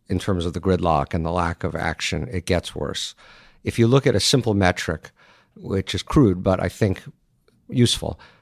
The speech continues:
the number of bills that Congress passes has dropped steadily every year, and it's now at an all-time low.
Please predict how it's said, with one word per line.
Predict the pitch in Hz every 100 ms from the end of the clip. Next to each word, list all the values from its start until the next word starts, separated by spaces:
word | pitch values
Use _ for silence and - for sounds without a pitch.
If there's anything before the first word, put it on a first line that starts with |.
| _
the | 101
number | 110 123 117
of |
bills | 92 110 104
that | 95
Congress | - 101 95 92
passes | - 92 85 - 78 -
has | 92 92 90
dropped | 101 90 -
steadily | - 95 90 82 80 78 _ _ _ -
every | 95 90
year, | 82 80 80
and | 85
it's | 80 -
now | 90 85 82
at | 85
an | 80
all-time | 80 87 - 80 78
low. | 73 71 -